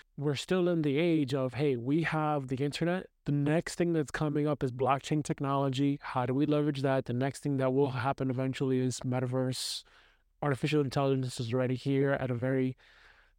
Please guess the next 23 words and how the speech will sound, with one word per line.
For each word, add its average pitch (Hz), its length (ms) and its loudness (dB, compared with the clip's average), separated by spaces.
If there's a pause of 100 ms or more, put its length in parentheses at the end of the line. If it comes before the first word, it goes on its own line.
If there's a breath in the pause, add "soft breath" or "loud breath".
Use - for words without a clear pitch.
like, 113 260 -8
I'm 151 240 2
very 147 300 2
sure, 135 480 0
baby 143 460 0
scale 123 380 -2
as 123 240 -4 (380)
compared 135 440 -2
to - 100 -2
what 131 320 2
it 143 180 2
will 131 160 2
potentially 131 460 -2
do 131 220 0
in 127 60 -2
the 127 60 0
next 127 300 -4
ten 127 160 -2
years. 127 440 0 (640 loud breath)
So 139 220 0
how 156 380 2
do 180 80 2
we 190 380 0